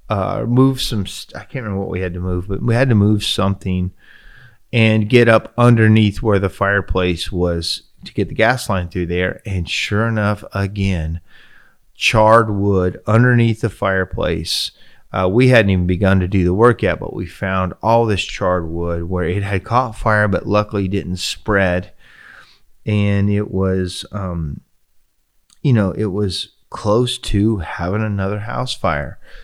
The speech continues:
So this was, again, another builder. Somebody built the fireplace wrong. Uh, wasn't a chimney guy, wasn't a, you know, fireplace specialist. They put wood right under the floor of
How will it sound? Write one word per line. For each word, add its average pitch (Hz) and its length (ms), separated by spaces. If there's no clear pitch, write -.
So 110 320
this 110 380
was, 113 500
again, 95 560
another 98 400
builder. 107 640
Somebody 95 460
built 92 400
the - 80
fireplace 117 640
wrong. 90 460
Uh, 92 200
wasn't 90 400
a 120 40
chimney 107 380
guy, 98 300
wasn't 98 260
a, 104 180
you 98 100
know, 87 100
fireplace 101 600
specialist. 95 640
They 87 100
put 120 260
wood 101 420
right 92 300
under 101 260
the 98 140
floor 92 460
of 85 360